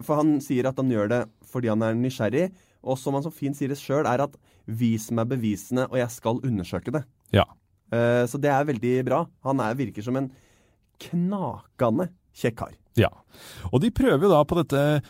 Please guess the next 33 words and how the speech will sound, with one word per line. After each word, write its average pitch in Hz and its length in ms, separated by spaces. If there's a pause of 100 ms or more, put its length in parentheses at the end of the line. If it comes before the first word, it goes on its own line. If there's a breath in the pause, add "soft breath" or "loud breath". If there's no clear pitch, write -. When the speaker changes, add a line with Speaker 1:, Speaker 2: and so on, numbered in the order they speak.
Speaker 2:
denne 143 220
nazibjørnen, 127 640
som 127 140
vi 117 60
nå 95 140
kan 101 120
kalle 82 240
den, 95 140
Speaker 1:
<laughs> - 1040
Speaker 2:
eh, 117 1200
som 113 220
ser 101 180
helt 101 160
rar 101 220
ut. 247 140 (380 loud breath)
De 139 100
prøver 117 500
å - 60
ta 98 180
noen 117 160
hårstrå 87 340
fra 104 200
de-, - 100
fra 110 160
den, 76 180 (140)
Speaker 1:
Ja. 101 80 (200)
Speaker 2:
for 92 360
å, 92 140 (540)
å 90 100 (420)
finne 82 300
D 87 100
N 98 60
A. 156 100